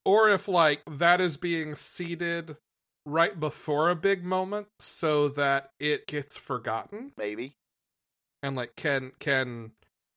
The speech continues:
Speaker 2: Can
Speaker 1: be
Speaker 2: come back
Speaker 1: pulled
Speaker 2: around.
Speaker 1: back out later. Yeah.
Speaker 2: Well, yeah, because Logan basically talks to,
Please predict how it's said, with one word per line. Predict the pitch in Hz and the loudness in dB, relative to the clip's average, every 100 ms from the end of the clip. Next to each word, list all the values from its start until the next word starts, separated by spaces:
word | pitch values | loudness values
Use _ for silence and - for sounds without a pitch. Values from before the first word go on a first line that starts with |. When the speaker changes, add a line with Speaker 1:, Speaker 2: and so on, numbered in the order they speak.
| _ | _
Speaker 2:
Can | 120 110 | -10 -2
Speaker 1:
be | |
Speaker 2:
come | 143 - | 0 2
back | - | 2
Speaker 1:
pulled | 160 160 | 4 2
Speaker 2:
around. | - | 4
Speaker 1:
back | 143 139 | 4 4
out | 143 147 | 2 2
later. | 143 143 156 180 | 2 0 0 -2
Yeah. | 165 117 101 - - _ _ _ - | -4 -6 -6 -10 -20 _ _ _ 0
Speaker 2:
Well, | 156 156 147 143 | 4 6 4 2
yeah, | 156 147 | 2 4
because | 139 139 143 131 - _ | 2 0 -2 -2 -10 _
Logan | 127 160 202 190 139 | -2 0 2 -2 -2
basically | 135 143 - 147 - 131 | -2 -2 -6 -12 -8 -8
talks | 123 127 - - | -4 -4 -4 -8
to, | 107 | -10